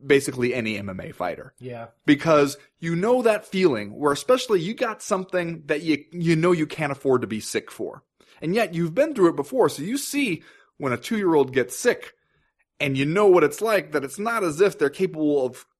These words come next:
Speaker 1: keeping that sickness to themselves. I mean, a two-year-old who is sick is still, like, touching your face and breathing directly, like, into your mouth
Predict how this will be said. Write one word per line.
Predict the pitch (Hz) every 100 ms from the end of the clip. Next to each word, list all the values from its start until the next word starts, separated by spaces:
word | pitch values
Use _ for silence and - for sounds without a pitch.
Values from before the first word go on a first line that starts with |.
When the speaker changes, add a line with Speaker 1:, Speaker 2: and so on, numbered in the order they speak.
| _ _
Speaker 1:
keeping | - 220 196
that | 151 139
sickness | - 180 160 131
to | -
themselves. | 120 110 - 233 139 - -
I |
mean, | 139 139
a |
two-year-old | 131 - 247 196 170 151 139
who | 143
is | 131 -
sick | 226 - - _ -
is | 139
still, | - - 226 165
like, | 135 117 - _ _ -
touching | 151 - 147
your | 120 104
face | - 175 - - - -
and | 113 110
breathing | 110 135 160 131 131 127
directly, | 117 113 139 - 135 123
like, | 117 110 -
into | 151 139 127
your | 113 120
mouth | 98 - 156 - -